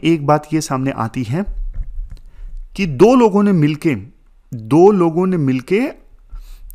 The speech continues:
आपकी कंपनी की ब्रांच में, इंदौर वाली ब्रांच में इंजेक्शंस लगाए, बर्गर में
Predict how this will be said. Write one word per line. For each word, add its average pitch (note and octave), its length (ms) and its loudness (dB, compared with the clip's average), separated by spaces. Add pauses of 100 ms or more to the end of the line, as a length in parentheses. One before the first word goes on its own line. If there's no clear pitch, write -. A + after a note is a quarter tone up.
(160)
आपकी D#3+ 420 2
कंपनी F3 440 -2
की F#3 120 -8
ब्रांच D3 440 -2
में, E3+ 240 -2
इंदौर D#3 320 2
वाली D#3+ 220 2
ब्रांच C#3+ 400 -2
में F3+ 140 -2 (960)
इंजेक्शंस F3+ 640 0
लगाए, E3 300 2
बर्गर E3 340 0
में F3 180 -2